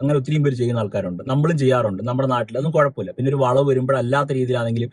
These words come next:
സ്ട്രെയിറ്റ് റോഡ് ആണെങ്കിലും കാറിൽ സ്പീഡിൽ പോകുന്ന സമയത്ത് നമ്മൾ ചുമ്മാ ഹോൺ അടിക്കും. ഇവിടെ ഹോൺ അടിക്കുന്നതൊന്നും ആർക്കും ഇഷ്ടമല്ല. എന്തെങ്കിലും എമർജൻസി കേസ് വരുമ്പോൾ മാത്രമേ ഹോൺ അടിക്കത്തുള്ളൂ. പിന്നെ ആംബുലൻസും പോലീസൊക്കെ വരുന്ന സമയത്ത് നമ്മള്, ഏഹ്, അവർക്ക് വേണ്ടി വഴി മാറി കൊടുക്കാറുണ്ട്.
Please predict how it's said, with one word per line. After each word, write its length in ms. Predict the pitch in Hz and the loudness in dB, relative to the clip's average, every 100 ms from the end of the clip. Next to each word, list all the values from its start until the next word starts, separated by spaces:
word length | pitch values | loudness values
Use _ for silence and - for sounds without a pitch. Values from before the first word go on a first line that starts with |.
| - - | -12 -18
സ്ട്രെയിറ്റ് 460 | - - 143 160 160 | -10 -2 0 0 2
റോഡ് 200 | 139 143 | 2 2
ആണെങ്കിലും 320 | 131 131 135 | 0 -2 -2
കാറിൽ 360 | 131 127 139 143 | 0 0 0 -2
സ്പീഡിൽ 300 | - 127 135 | -2 -2 -2
പോകുന്ന 160 | 123 | -2
സമയത്ത് 140 | 117 120 | -2 -2
നമ്മൾ 160 | 123 | -2
ചുമ്മാ 380 | 131 123 131 147 | -2 0 2 2
ഹോൺ 280 | 135 117 135 | 2 0 0
അടിക്കും. 240 | 101 85 - - | -2 -6 -10 -4
ഇവിടെ 180 | 151 170 | -2 0
ഹോൺ 280 | 147 156 | 0 0
അടിക്കുന്നതൊന്നും 480 | 165 139 147 139 139 | 0 -2 -2 0 0
ആർക്കും 320 | 123 135 127 | 0 0 -2
ഇഷ്ടമല്ല. 360 | 135 - 107 90 - - - _ - | -4 -2 -4 -4 -12 -20 -20 _ -2
എന്തെങ്കിലും 400 | 143 165 180 170 | 0 2 2 2
എമർജൻസി 400 | 147 156 165 175 | 2 0 0 -2
കേസ് 200 | 147 135 | 0 0
വരുമ്പോൾ 160 | 143 | 0
മാത്രമേ 380 | 131 127 139 127 | 0 0 0 0
ഹോൺ 120 | 120 | 0
അടിക്കത്തുള്ളൂ. 400 | 131 110 101 87 - _ _ _ - | 0 -2 -6 -10 -14 _ _ _ -2
പിന്നെ 120 | 165 | 2
ആംബുലൻസും 600 | 151 160 170 175 160 175 | 2 2 2 0 0 -2
പോലീസൊക്കെ 360 | 156 151 156 | 0 0 0
വരുന്ന 160 | 151 151 | 0 0
സമയത്ത് 200 | 147 147 | -2 -2
നമ്മള്, 280 | 151 147 160 | -2 0 -2
ഏഹ്, 340 | 180 143 131 - - | 0 -2 -2 -8 -8
അവർക്ക് 220 | 143 143 | -4 -2
വേണ്ടി 180 | 147 143 | 0 0
വഴി 200 | 143 131 | 0 0
മാറി 200 | 139 131 | 0 -2
കൊടുക്കാറുണ്ട്. 540 | 127 120 113 117 107 | -2 -2 -2 -2 -2